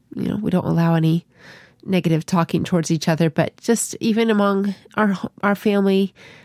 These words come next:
I think that has really made a difference. One thing that we mentioned early on, I wanna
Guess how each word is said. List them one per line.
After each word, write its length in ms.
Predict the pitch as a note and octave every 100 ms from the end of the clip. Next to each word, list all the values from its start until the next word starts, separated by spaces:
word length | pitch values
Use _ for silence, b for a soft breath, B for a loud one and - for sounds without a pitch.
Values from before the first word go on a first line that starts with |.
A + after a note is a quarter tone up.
| B
I 80 | G3
think 320 | - F#3+ F3+
that 200 | F#3+ -
has 260 | E3+ D#3 -
really 200 | F#3+ F#3
made 180 | F3+
a 40 | F3
difference. 540 | - F3+ F3+ G2 - B B B _
One 160 | C#4 D4
thing 260 | D#4 B3+
that 140 | G#3+ -
we 100 | F3+
mentioned 400 | G3+ G3 G#3 -
early 240 | C#4+ E4
on, 140 | F#3+ F#3+
I 60 |
wanna 320 | G3 F#3 F#3